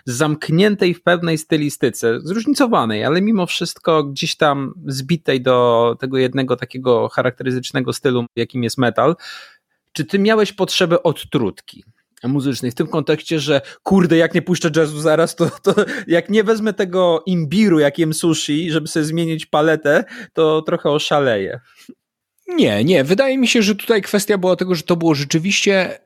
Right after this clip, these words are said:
Speaker 2: zróżnicowane w miarę w, w tym, czym to było w pewnym sensie, tak?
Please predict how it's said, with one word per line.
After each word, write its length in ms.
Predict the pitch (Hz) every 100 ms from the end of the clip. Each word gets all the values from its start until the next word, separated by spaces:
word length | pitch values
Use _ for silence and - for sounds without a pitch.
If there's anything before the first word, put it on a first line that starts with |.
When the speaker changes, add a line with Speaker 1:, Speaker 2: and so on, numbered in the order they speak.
| _
Speaker 2:
zróżnicowane 1200 | 127 123 147 185 160 185 175 - 156 147 139 104
w 140 | 90 98
miarę 580 | 113 131 120 98 87 82
w, 60 | - - -
w 400 | - - - -
tym, 300 | 147 147 127
czym 220 | - 127
to 140 | 127
było 340 | 113 127 104 90
w 60 |
pewnym 340 | - 101 98 95
sensie, 380 | 90 87 -
tak? 280 | 107 165 -